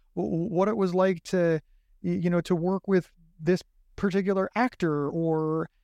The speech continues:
uh, maybe the sag aftra strike, y-, y-, you know, things like that. So i-, if the, the topic tends to be more important than the guest, uh, al-, almost always.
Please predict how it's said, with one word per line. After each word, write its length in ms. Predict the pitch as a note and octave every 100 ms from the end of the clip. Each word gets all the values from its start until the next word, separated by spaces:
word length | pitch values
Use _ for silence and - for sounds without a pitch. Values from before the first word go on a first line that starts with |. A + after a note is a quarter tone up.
| _ _
uh, 380 | D3+ D#3 E3 F3 F#3+
maybe 280 | E3+ F#3 G3+
the 120 | F#3+
sag 340 | - F#3+ G#3
aftra 340 | G#3+ A#3+ - F3
strike, 420 | - D#3+ C3 B2+
y-, 80 | E3+
y-, 60 |
you 240 | F#3+ F#3+ F#3+
know, 80 | F#3+
things 280 | - A#3
like 180 | G#3+ F3+
that. 340 | G#3+ G3 D3+ -
So 300 | G3+ F3+ E3 _ _ _ _ -
i-, 160 | G3+ -
if 180 | G3+ F#3+ - _ -
the, 160 | G3+ G#3
the 100 | G#3+
topic 440 | - C#4 C#4+ A3+
tends 240 | - G#3 G3
to 80 | F#3+
be 120 | F3
more 220 | E3 E3
important 360 | D#3 - F3+ D#3+
than 140 | D3+
the 80 | D3
guest, 440 | C3 C#3 C3 -
uh, 140 | - C3+ D#3 - _ _ _
al-, 120 | F3+ - _ _
almost 720 | - G#3+ G#3+ F3 D#3 D3 - -
always. 540 | - B2+ G#2 F#2+ -